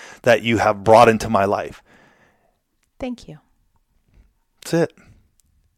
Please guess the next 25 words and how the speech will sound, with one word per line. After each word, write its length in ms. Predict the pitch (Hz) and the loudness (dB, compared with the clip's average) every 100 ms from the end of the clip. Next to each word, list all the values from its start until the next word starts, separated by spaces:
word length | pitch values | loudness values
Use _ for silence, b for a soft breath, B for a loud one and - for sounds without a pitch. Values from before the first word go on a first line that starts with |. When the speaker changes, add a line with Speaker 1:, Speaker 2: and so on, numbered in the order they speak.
| _ _ _ - | _ _ _ -4
Speaker 1:
And 100 | 123 | 0
I 80 | 120 | 4
know 180 | 127 | 4
it 80 | 127 | 4
can 140 | 135 123 | 0 -2
be 100 | 113 | -2
tough 420 | - 127 127 - - | 0 0 -2 -14 -8
because 240 | 110 110 | -6 0
we 80 | 113 | 2
don't 180 | 113 107 | 2 2
want 200 | 110 117 | -2 -2
the 100 | 107 | -6
attention 420 | - 113 104 113 | -4 -4 -2 0
on 160 | 101 | 0
us 340 | 107 107 - - b b b b b b | 0 -4 -8 -18 b b b b b b
and 140 | 113 110 | -10 -6
things 220 | 113 104 | -2 -2
of 100 | 95 | -2
that 220 | 95 98 | -2 -4
nature. 520 | 110 107 127 127 131 _ _ _ _ _ _ _ - | -10 -10 -8 -8 -8 _ _ _ _ _ _ _ -8
And 160 | 117 | -2
yet 180 | 113 110 | 2 2
in 140 | 104 101 | 2 0
this 180 | 127 | -2
situation, 800 | - 147 - 143 143 143 - 156 | -2 -6 -4 -2 -2 -2 -8 -10